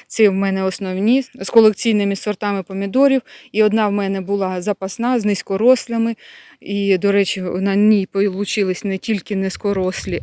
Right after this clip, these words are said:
а і взагалі там суміш, високорослі, і торбинки получилися там. Вона найкраще себе почуває, тому що вона в затінку. Ось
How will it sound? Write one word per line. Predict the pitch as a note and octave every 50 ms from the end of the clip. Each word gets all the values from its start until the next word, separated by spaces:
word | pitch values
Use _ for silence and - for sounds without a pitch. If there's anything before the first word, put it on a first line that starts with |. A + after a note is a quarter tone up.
| -
а | - F#3+ F#3+ F3+ -
і | - G#3+ G3+ G3+ G3 F#3+ F3+ - - - - - - -
взагалі | - E3 E3+ E3+ F#3 - A3 G#3 A3 G#3 G3 F#3+
там | F#3+ - F#3+ F#3+
суміш, | F3+ - - C4+ C#4+ C#4+ C4 B3+ B3 - - - - - - - - _
високорослі, | F#3 G#3 G#3 - G#3 - - G3+ F#3+ A#3+ C4+ C#4+ B3+ - G#3 F#3+ F#3+ F#3+ F#3+ F#3+
і | G3 F#3+
торбинки | - G3 F#3+ F#3 F#3+ A#3+ C#4+ C#4 B3+ -
получилися | G#3+ - G#3+ G#3 G#3 A3 G#3 - - A3 G3+ G3+ G#3+ G3+ - G3+
там. | G3 - G#3 G3 G3 - - - - - - - - - - - - - - - - - - - _ _ -
Вона | - F#3+ A3 A#3 A3+ A#3+ C4 C4+ C4
найкраще | A#3 G#3+ G#3 G3+ A3+ A#3 A#3+ A3+ - G#3
себе | - - G3+ F#3+ G#3 G3+
почуває, | - G3+ G3 - G#3+ G3 A3 A#3 B3 A#3+ G#3+
тому | - - F#3+ G3+ G#3+
що | G3+ - - F#3+
вона | F3+ G3 G3 G#3 G#3
в | F#3+
затінку. | F#3 G3 F#3+ F#3+ - G3+ G3 - - G3 F3 - - - - - -
Ось | G#3 G3+ G3 - - -